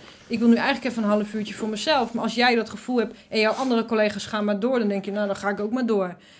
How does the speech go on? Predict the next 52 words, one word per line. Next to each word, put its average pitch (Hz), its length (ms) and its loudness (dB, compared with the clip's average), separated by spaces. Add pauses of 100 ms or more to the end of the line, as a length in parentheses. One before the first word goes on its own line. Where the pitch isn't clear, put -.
En - 80 -8
het 196 100 -4
is 185 80 -4
heel 220 240 4
fijn. 214 420 0
Dit 202 140 -2
was, 190 120 -10
Martin 208 340 0
was 190 100 -4
op 190 60 -8
dat 202 120 -4
moment 196 220 -2
de 196 80 -8
opco. 202 540 0 (200)
Die 202 100 -10
zei, 202 220 2 (1080)
en 190 80 -10
dat 196 100 -8
is, - 140 -14
die, 214 220 -6 (100)
die 214 160 -2
floot 247 260 -2
ons 240 120 -2
gewoon 214 180 -6
even 208 200 -6
terug. 202 280 -6
En 185 60 -10
dat 202 100 -4
is 202 60 -8
heel 226 160 4
fijn. 170 280 -6
Al 185 100 -8
is - 140 -6
het 269 100 -8
maar 208 180 -2
een 196 80 -2
half 190 280 -2
uurtje 214 220 -2
of 190 60 -10
een 185 120 -6
uurtje. 240 240 -4
En 233 60 2
die 220 100 -2
vraagt: 196 180 -6
"Hoe 202 100 -2
is 190 60 -2
het - 100 -12
gegaan? 269 400 2 (260)
Hoe 196 120 -10
zijn 254 220 4
jullie 254 140 4
eronder?" 226 480 4